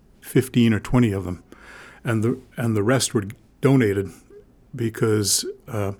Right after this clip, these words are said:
what you talked about earlier in terms of sense of community, w-,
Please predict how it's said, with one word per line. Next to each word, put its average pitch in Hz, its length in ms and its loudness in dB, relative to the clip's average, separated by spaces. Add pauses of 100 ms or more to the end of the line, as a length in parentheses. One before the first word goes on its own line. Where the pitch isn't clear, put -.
(480)
what 143 140 6
you 123 60 2
talked 131 280 2
about 120 360 2 (200)
earlier 131 420 4
in 107 260 -4
terms 113 280 0
of 98 80 -2
sense 127 280 0
of 113 100 -8
community, 123 540 4 (800)
w-, 226 320 -10